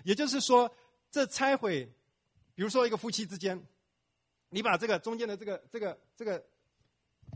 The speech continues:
墙啊，墙，原来是夫妻，有个墙，然后呢，你把这个墙拿走以后呢，是两个夫妻吗？是不是两个夫妻？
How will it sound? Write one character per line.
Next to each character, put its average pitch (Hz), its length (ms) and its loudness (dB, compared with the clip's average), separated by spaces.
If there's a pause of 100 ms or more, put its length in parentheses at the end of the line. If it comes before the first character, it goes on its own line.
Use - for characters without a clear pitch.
(320)
墙 165 300 0
啊， 147 260 -6 (200)
墙， 160 300 -4 (1700)
原 180 140 -10
来 226 80 -8
是 196 80 -20
夫 214 140 -20
妻， 214 320 -20 (420)
有 170 120 -16
个 233 80 -10
墙， 117 260 -16 (680)
然 190 120 -10
后 262 120 -4
呢， 220 220 -8 (260)
你 240 120 -18
把 214 140 -6
这 294 80 -14
个 214 60 -10
墙 208 160 -6
拿 240 160 -4
走 262 100 -2
以 196 60 -2
后 208 140 -8
呢， 170 200 -10 (100)
是 285 80 -20
两 175 160 -14
个 160 80 -18
夫 220 140 -20
妻 220 140 -20
吗？ 202 220 -14 (920)
是 - 80 -8
不 233 60 -6
是 247 80 0
两 151 160 0
个 143 80 -8
夫 190 100 -10
妻？ 180 280 -2